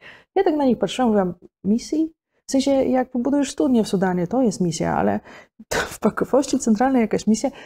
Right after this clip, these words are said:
Nie rozumiałam tego. I przez, e, te ileś lat takiego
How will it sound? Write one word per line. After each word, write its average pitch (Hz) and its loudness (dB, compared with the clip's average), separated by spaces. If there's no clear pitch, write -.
Nie 269 4
rozumiałam 233 4
tego. 165 -8
I 240 4
przez, 214 2
e, 202 2
te 208 0
ileś 302 0
lat 220 0
takiego 196 2